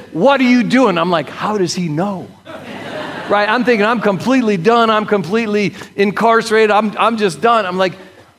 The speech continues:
I'm like, "We're just having a water balloon fight." I'm sure I'm, like, sweating bullets. He says,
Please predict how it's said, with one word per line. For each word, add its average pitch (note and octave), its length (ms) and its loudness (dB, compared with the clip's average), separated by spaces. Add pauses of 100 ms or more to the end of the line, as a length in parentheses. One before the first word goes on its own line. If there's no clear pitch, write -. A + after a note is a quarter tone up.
I'm A3 120 0
like, A#3 200 0 (280)
"We're A#3 100 -2
just D4+ 280 0
having D4 260 2
a C4 40 2
water D4+ 320 4
balloon B3 260 2
fight." F#3 220 0
I'm F3 80 -4
sure A#3 160 -2
I'm, G3 100 -2
like, F3 140 -2
sweating G#3 400 -4
bullets. G#3 260 2
He G3 80 -4
says, - 260 -4